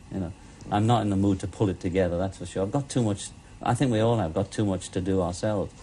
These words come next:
But if they were all in town, I wouldn't be, I'd say, "Come on down," you know, put 'em on my <laughs> record, right? Then it'd be a Beatle record.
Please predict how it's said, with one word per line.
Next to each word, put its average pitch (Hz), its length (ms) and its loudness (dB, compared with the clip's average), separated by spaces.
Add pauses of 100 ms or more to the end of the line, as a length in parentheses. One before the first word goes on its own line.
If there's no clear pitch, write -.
(320)
But 156 60 6
if 160 80 4
they 220 100 6
were 233 100 8
all 160 140 10
in 120 140 4
town, 160 260 4
I 131 80 6
wouldn't 139 240 6
be, 101 340 2
I'd 120 180 2
say, 110 120 2
"Come 113 220 2
on 92 160 2
down," 113 260 4
you 98 60 0
know, 92 100 2
put 95 220 0
'em 95 100 0
on 90 140 2
my 135 200 6
<laughs> 139 120 10
record, 123 320 6
right? 127 160 6 (180)
Then 139 140 8
it'd 113 80 6
be 117 100 8
a 104 60 8
Beatle 101 320 6
record. 87 320 -2